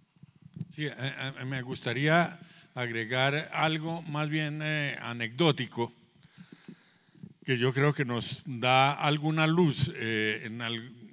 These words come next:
hace muchos años tuve la, la oportunidad de conocer de manera cercana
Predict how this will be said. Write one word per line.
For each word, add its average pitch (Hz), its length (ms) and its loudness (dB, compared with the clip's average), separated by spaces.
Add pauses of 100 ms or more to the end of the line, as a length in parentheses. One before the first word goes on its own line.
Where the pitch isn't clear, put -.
(120)
hace 131 240 -12
muchos 143 480 0
años 151 320 2
tuve 151 220 4
la, 113 360 4 (300)
la 110 140 -4
oportunidad 110 1000 -4 (800)
de 120 400 -2
conocer 117 460 -4
de 147 100 0
manera 135 640 -2
cercana 135 800 0